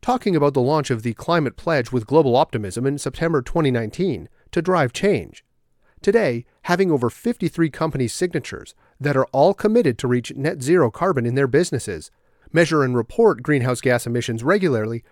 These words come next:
with the ongoing discussions on how to manage and reduce the remaining emissions. Amazon is also utilizing electric transportation to meet its zero carbon goal, while helping fund its investment program to support green innovation.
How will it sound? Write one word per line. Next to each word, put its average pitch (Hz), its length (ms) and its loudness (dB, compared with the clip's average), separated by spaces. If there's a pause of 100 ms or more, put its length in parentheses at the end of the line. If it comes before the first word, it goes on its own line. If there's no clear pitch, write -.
(200)
with 202 140 2
the 196 120 -6
ongoing 143 460 2
discussions 127 580 -4
on 131 140 -2
how 135 120 -2
to 131 160 -4
manage 131 460 -2
and 143 220 -2
reduce 135 480 -2
the 127 100 0
remaining 131 360 2
emissions. 123 520 -4 (540)
Amazon 180 340 2
is 165 100 2
also 185 280 0
utilizing 135 520 0
electric 139 420 0
transportation 131 680 -2
to 147 120 -4
meet 214 240 -2
its 113 200 -8
zero 135 340 0
carbon 123 340 0
goal, 151 360 -2 (320)
while 165 280 0
helping 202 360 -2
fund 190 380 0
its 113 140 -4
investment 120 480 0
program 143 400 -2
to 143 100 -8
support 131 400 -4
green 135 240 0
innovation. 113 580 -2